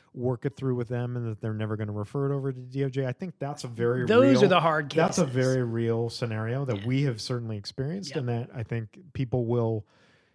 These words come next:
Speaker 1: they'll have to be making judgment calls as they go and depending on the facts and how they're looking,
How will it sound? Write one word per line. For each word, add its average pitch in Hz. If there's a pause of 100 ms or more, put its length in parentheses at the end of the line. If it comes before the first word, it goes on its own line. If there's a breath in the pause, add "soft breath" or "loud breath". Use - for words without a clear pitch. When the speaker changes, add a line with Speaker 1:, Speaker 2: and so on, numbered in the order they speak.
(320 soft breath)
Speaker 1:
they'll 123
have 131
to -
be 120
making 113
judgment 123
calls 107
as 104
they 110
go 110
and 104
depending 110
on 104
the 104
facts 104
and 110
how 110
they're 110
looking, 110